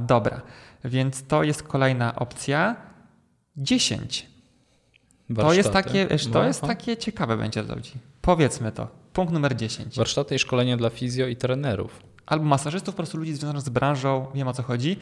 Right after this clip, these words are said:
Speaker 2: Aha.
Speaker 1: Ludzie pytają się czasami, co <clears throat> trzeba zrobić, żeby prowadzić szkolenia. Teoretycznie
Speaker 2: Przynajmniej dwie rzeczy.
Speaker 1: wiedzę, umiejętności prowadzenia szkoleń
Speaker 2: A
Speaker 1: i
Speaker 2: to już
Speaker 1: grupę
Speaker 2: trzy.
Speaker 1: docelową.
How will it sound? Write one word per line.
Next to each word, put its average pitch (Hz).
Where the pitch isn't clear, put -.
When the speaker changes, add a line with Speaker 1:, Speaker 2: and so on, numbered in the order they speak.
Speaker 2:
Aha. 120
Speaker 1:
Ludzie 214
pytają 160
się 160
czasami, 156
co 214
<clears throat> 208
trzeba 139
zrobić, 170
żeby -
prowadzić 139
szkolenia. 110
Teoretycznie 170
Speaker 2:
Przynajmniej 123
dwie 110
rzeczy. 101
Speaker 1:
wiedzę, 127
umiejętności 147
prowadzenia 127
szkoleń 135
Speaker 2:
A -
Speaker 1:
i 139
Speaker 2:
to 127
już 151
Speaker 1:
grupę 190
Speaker 2:
trzy. 156
Speaker 1:
docelową. 117